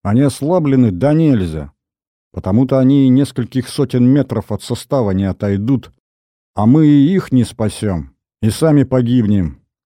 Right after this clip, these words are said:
и задание Малышева не выполним. И толку от такого идиотского подвига?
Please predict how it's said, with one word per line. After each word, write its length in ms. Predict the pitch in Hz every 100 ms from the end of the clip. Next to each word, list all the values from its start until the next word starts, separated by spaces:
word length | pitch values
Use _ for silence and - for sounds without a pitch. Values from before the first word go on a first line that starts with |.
| _ -
и 40 | 92
задание 500 | 92 95 110 107 110
Малышева 560 | 120 117 104 - 87
не 180 | 92 95
выполним. 580 | 95 113 95 85 78 73 _ _ _ -
И 120 | 135
толку 380 | 127 165 135 127
от 120 | -
такого 460 | 135 - 123 113 110
идиотского 580 | 98 120 113 - 104 95
подвига? 560 | 117 95 87 82 82